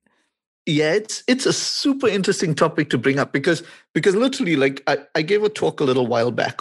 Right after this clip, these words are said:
on, on mistakes that we've been making as defenders when we talk about learning from offense. Um, so, so everyone always says that you should learn to think like an attacker.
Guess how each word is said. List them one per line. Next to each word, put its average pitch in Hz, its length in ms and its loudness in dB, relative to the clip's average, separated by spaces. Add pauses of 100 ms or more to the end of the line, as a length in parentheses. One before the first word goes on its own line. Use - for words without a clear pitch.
on, 120 300 0
on 117 260 2
mistakes 156 720 -2 (500)
that 120 180 0
we've 156 220 0
been 156 200 -2
making 123 400 0
as 113 220 0
defenders 127 840 0
when 123 300 4
we 117 140 2
talk - 420 0
about 113 560 -2
learning 123 500 2
from 117 300 -2
offense. - 500 -2 (540)
Um, 117 260 0
so, 120 380 2
so - 140 -2
everyone 185 340 0
always 143 360 0
says 117 300 0
that - 240 -4
you 113 80 0
should - 300 -2
learn 143 180 4
to 143 100 -2
think 127 300 0
like 120 180 0
an 113 120 2
attacker. - 520 -2